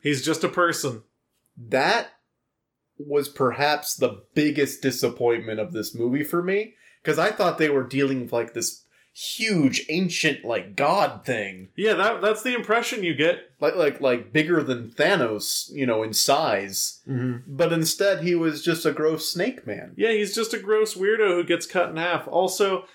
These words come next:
Speaker 1: I, real quick, I thought it, I feel like maybe that scene would have been better if they didn't telegraph that he was gonna get cut in half so much. I feel like that was, that maybe didn't super work for me, but
Speaker 2: All you have to do, really, the only thing you have to do is cut out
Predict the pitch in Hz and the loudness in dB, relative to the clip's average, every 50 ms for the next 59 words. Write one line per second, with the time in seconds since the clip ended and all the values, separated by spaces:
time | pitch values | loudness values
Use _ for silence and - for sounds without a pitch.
0 | _ _ - - 165 175 180 180 180 180 180 175 - - - - - - 147 156 | _ _ -2 0 2 2 4 2 2 0 0 0 -2 -4 -8 -10 -8 -8 -8 -4
1 | 165 190 208 202 202 - 143 131 131 131 135 156 147 - 185 185 190 185 170 - | 0 2 2 2 2 2 2 2 2 2 2 0 2 4 4 2 4 4 2 0
2 | - - _ _ _ - _ - - - 160 190 190 190 - 240 233 220 214 196 | -4 -12 _ _ _ -20 _ -16 -6 0 0 0 0 0 0 2 2 4 4 4
3 | 175 - 175 175 175 180 175 165 165 160 160 - 180 165 156 151 156 160 147 143 | 2 2 2 2 2 2 4 4 2 2 0 0 -2 -2 0 2 2 2 2 0
4 | 160 147 131 151 151 147 156 151 151 - 143 123 113 135 143 160 170 156 - - | -2 -2 2 2 2 4 4 2 2 2 0 0 2 2 0 0 -2 -6 -2 2
5 | 170 170 175 165 180 175 170 170 165 - 180 165 165 165 147 165 175 170 147 160 | 2 4 4 2 2 2 2 2 2 0 0 0 0 -2 -2 -2 -2 -2 0 -2
6 | 156 - - 175 165 147 151 143 160 160 160 156 - - 185 170 165 170 165 165 | -4 -4 -2 -2 -2 -2 -4 -6 -4 -4 -4 -4 -4 -2 -2 -2 0 0 -2 -2
7 | 165 - - - - - - _ _ _ _ _ _ _ _ - - 151 143 - | -4 -6 -8 -8 -10 -10 -14 _ _ _ _ _ _ _ _ 0 2 2 2 4
8 | 220 214 208 190 185 190 180 175 165 147 147 - - _ _ _ 139 131 135 160 | 2 2 2 2 2 2 2 2 0 -2 -6 -12 -14 _ _ _ -12 -4 -2 -2
9 | 160 156 165 170 175 175 170 160 135 160 160 156 156 143 135 - 175 180 175 180 | 0 2 2 2 2 2 0 0 0 0 0 0 0 -4 -4 0 0 0 0 0
10 | 170 165 165 165 160 160 - - 165 156 156 156 151 151 151 135 135 127 123 - | -2 0 0 -2 -4 -4 -4 -6 -6 -4 -4 -4 -4 -4 -2 0 0 0 -2 -2
11 | - - - _ - 139 160 190 208 196 - - 151 120 147 143 143 139 131 120 | -8 -20 -14 _ 0 2 4 4 4 2 2 0 -2 0 2 2 2 2 2 0
12 | - - 120 135 120 120 - - 135 139 156 151 127 - 92 117 123 120 139 139 | -2 -6 -4 -2 -2 -2 -2 -2 2 2 4 4 2 0 -2 -6 -8 -2 0 2
13 | 143 160 170 160 160 160 143 135 127 120 120 117 117 113 - 120 104 113 110 107 | 2 2 0 -2 -4 -4 -6 -4 -4 -2 0 0 0 0 -2 -4 -2 -2 -2 0
14 | 101 - - - 127 120 120 120 117 113 - - | 0 -2 -2 0 0 2 4 4 4 2 0 -6